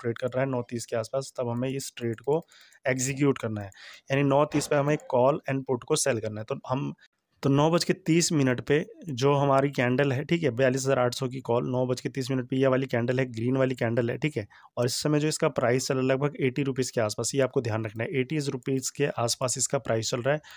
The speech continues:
और उसी टाइम जो हमारा पुट है, ठीक है, नौ बज के तीस मिनट पे ये वाली कैंडल है हमारी, ठीक है, मैं कैंडल बता देता हूँ,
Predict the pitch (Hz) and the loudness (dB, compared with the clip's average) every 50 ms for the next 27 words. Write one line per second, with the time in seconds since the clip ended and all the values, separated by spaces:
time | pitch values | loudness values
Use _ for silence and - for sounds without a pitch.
0 | - - - - _ - 131 143 - 160 - 170 165 151 165 151 151 160 165 170 | -18 -18 -18 -10 _ 0 0 0 0 0 0 0 2 2 4 2 2 2 -2 -4
1 | - _ _ _ _ _ _ - 131 127 135 135 143 143 139 147 139 - 165 170 | -8 _ _ _ _ _ _ -6 0 2 4 4 4 4 4 2 2 2 0 0
2 | 160 151 131 139 143 - _ _ - - 151 143 143 131 127 127 139 143 139 143 | 2 2 0 0 0 -4 _ _ -8 -6 -2 0 0 0 2 2 2 2 2 0
3 | - - 160 139 - 131 123 131 131 123 127 127 - 139 135 127 135 135 139 127 | -2 -2 -4 -4 -2 -4 -4 -2 -4 -6 -6 -4 -6 -6 -2 0 2 2 2 2
4 | 131 123 123 120 117 117 120 113 120 117 117 110 107 107 107 123 120 - 151 131 | 0 -2 -2 -2 -2 0 0 0 0 -2 -2 -4 -4 -6 -6 -8 -8 -8 -8 -8
5 | 110 107 - _ _ _ _ _ _ _ _ _ _ - - - 120 117 120 131 | -8 -8 -10 _ _ _ _ _ _ _ _ _ _ -12 -6 -4 -4 -2 -2 -2
6 | 127 120 127 117 113 110 - 131 139 170 | -2 0 0 0 0 -2 -4 -4 -6 -6